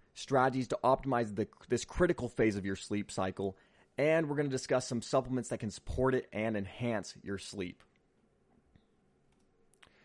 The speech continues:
Let's start by understanding deep sleep.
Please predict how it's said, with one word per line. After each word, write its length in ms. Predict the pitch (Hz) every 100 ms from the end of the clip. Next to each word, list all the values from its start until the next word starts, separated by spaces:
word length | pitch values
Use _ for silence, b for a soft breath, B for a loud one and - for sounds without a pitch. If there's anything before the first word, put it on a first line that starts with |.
| b b b b b b _ _ _ -
Let's 200 | 170 175
start 260 | - 170 165
by 120 | 147
understanding 540 | 135 135 - 113 101
deep 180 | 95 92
sleep. 320 | - 85 -